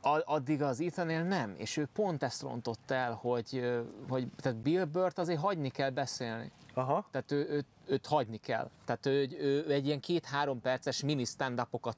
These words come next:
Speaker 1: tol az adásodban, és
Speaker 2: Igen.
Speaker 1: amikor te beszélsz, még akkor is így közbeszól,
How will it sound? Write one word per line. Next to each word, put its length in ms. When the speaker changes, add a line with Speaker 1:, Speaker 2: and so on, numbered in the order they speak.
Speaker 1:
tol 420
az 180
adásodban, 720
és 100
Speaker 2:
Igen. 140
Speaker 1:
amikor 280
te 100
beszélsz, 400
még 120
akkor 200
is 100
így 120
közbeszól, 760